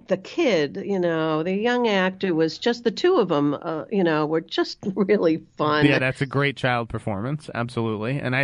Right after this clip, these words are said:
Speaker 2: yeah,
Speaker 1: Yeah.
Speaker 2: Thomasin McKenzie was, was fantastic as the, the girl on the walls.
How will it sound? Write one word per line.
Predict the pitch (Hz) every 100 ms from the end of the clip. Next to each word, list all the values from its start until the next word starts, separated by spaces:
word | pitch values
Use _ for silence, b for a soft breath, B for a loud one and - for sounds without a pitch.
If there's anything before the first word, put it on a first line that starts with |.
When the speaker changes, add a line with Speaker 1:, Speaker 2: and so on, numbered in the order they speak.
| 135
Speaker 2:
yeah, | 143 131
Speaker 1:
Yeah. | 104
Speaker 2:
Thomasin | - 127 123 120
McKenzie | 110 120 113 101
was, | 101 107
was | 104
fantastic | - 101 - 98 - -
as | 104 98
the, | 95 95 _ B B B B -
the | 110
girl | 110 107
on | 110
the | 110
walls. | 107 113 110 90 -